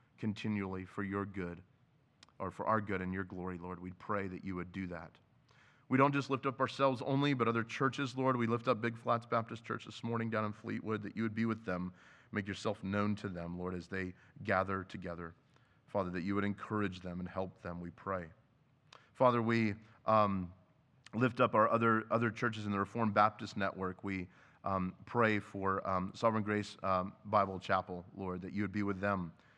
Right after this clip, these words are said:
that you would make yourself known to them. We thank you for them and what you're doing, uh, in their, uh, lives and in their church. You would just continue to work in them and through them. Father, we pray for the persecuted church as well. We know that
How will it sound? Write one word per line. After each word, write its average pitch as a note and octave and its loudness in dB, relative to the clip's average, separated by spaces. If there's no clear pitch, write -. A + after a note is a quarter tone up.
that G2 -6
you G2 -2
would F#2+ 0
make G2+ -2
yourself G2 -6
known G2 0
to G2 -6
them. F2+ -6
We F2+ -8
thank F#2+ -6
you F#2+ -6
for G2 -6
them F2+ -6
and G2 -6
what G2 -2
you're F#2+ -4
doing, F2+ -6
uh, F2+ 2
in G2+ -2
their, F#2 -2
uh, F2+ -6
lives A2+ 4
and F2+ -4
in F#2 -4
their F2+ -8
church. - 0
You F#2+ -8
would F2 -10
just - -14
continue G#2 -2
to G2+ -8
work F#2+ -4
in A2 2
them A2+ 6
and G#2+ 0
through F2 -6
them. F2 -8
Father, C3+ 6
we B2+ 6
pray C#3 2
for C3 -2
the B2 2
persecuted A#2+ 0
church A2+ -4
as G#2 -6
well. G#2 2
We G2+ -4
know A2+ 2
that G#2 0